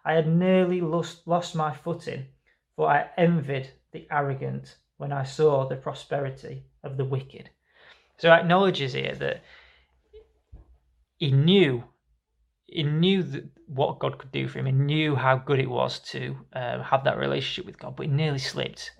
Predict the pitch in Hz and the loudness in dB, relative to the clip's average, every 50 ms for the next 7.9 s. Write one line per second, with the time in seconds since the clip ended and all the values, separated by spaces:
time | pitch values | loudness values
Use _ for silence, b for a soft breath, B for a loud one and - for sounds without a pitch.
0 | - - 139 135 135 143 - 147 147 151 151 135 - - - 143 - - - B | -16 -10 -6 -4 -2 -2 0 0 0 0 0 -2 -4 -6 -6 -6 -6 -6 -8 B
1 | B B B B B B B B B B B B 156 160 160 165 180 185 180 185 | B B B B B B B B B B B B 0 2 4 4 4 4 4 4
2 | 202 208 180 - 175 160 160 156 147 147 143 139 - 156 151 143 135 123 - - | 2 2 0 -2 -2 -2 0 4 4 4 4 2 2 0 0 0 -2 -4 -8 -12
3 | _ _ _ _ _ _ _ _ _ _ - - - - - - 147 135 - 147 | _ _ _ _ _ _ _ _ _ _ -18 -16 -14 -8 -2 -2 0 0 2 4
4 | 135 135 135 135 143 139 143 131 - - - 143 147 135 135 - 123 120 117 120 | 4 6 6 6 6 4 4 2 0 -2 0 0 0 0 -2 -4 -8 -8 -6 -6
5 | 131 127 123 131 139 139 135 131 127 - - 139 131 123 127 120 123 123 123 127 | -6 -4 -2 0 2 2 2 2 0 0 0 0 0 0 -2 -4 -4 0 4 4
6 | 127 - - - - 135 - - - 135 139 139 139 131 135 - B B B B | 4 4 2 -4 -14 -16 -16 -12 -10 -8 -8 -6 -8 -8 -10 -12 B B B B
7 | B B B B B B B B B - 135 131 131 127 127 - - | B B B B B B B B B 0 2 4 6 6 4 2 0